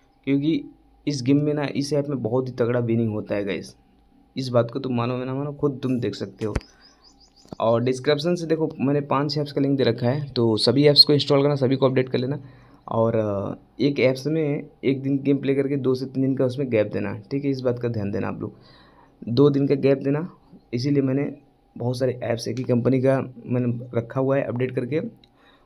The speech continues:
और verified apps का link, verified apps का link आपको मिलेगा। उसमें क्या है कि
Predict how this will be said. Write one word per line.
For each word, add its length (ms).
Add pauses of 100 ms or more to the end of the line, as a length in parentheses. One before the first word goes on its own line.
(140)
और 160
verified 400
apps 140
का 100
link, 220 (480)
verified 300
apps 140
का 100
link 240 (500)
आपको 200
मिलेगा। 320 (160)
उसमें 260
क्या 120
है 100
कि 260